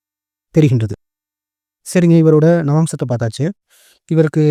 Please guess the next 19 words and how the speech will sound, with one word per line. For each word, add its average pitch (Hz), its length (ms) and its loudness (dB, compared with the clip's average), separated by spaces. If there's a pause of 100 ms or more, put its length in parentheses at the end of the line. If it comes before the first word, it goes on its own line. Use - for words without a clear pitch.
(280)
திருமணம் 185 280 2
சம்பந்தப்பட்ட 123 380 -2 (260)
சில - 200 -8
பிரச்சனைகளும் 127 440 -2
இருக்கின்றதுங்க. 101 480 -6 (120)
ஒரு 123 160 -2
மனம் 127 180 2
இல்லை, 139 160 2
ரெண்டு 160 200 0
மனம் 151 140 0
வாய்ப்பதற்கு 113 380 -4
கூட 120 220 -4
வாய்ப்புகள் 107 380 -8
உண்டு. 95 160 -14 (680)
சரிங்க, 165 220 0
இவரோட 151 280 4 (520)
நவாம்சத்துல 151 380 -2
ஒரு 156 120 0
பேசிக் 135 440 -4